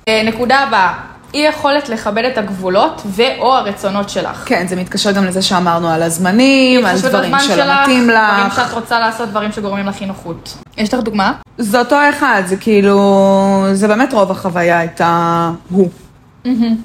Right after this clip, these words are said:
Speaker 2: כאילו כזה, רוב הזוגיות שלנו הייתה הוא, החברים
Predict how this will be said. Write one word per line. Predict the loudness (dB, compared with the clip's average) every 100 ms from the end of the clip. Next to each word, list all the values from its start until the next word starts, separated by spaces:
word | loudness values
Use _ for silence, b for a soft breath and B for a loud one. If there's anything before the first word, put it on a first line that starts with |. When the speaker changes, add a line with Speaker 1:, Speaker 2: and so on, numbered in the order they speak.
| -2
Speaker 2:
כאילו | 2 2
כזה, | 2 -4 -6 -10 -6
רוב | -2 0
הזוגיות | 0 0 0 0
שלנו | 0 -2
הייתה | -2 0 0 0 -2 -2
הוא, | 0 2 2 0 -6 B B B -10
החברים | -4 0 0